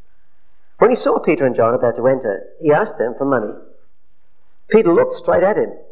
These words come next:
as did John. Then Peter said, "Look at us."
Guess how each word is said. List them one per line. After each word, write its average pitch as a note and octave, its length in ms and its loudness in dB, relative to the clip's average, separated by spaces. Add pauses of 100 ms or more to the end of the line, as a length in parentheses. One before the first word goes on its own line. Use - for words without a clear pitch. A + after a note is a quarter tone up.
(120)
as A#2+ 120 0
did A#2 200 -4
John. G#2+ 340 0 (680)
Then B2 160 4
Peter A#2+ 180 2
said, A#2 280 4 (720)
"Look G#4+ 180 4
at E3+ 80 6
us." - 440 -2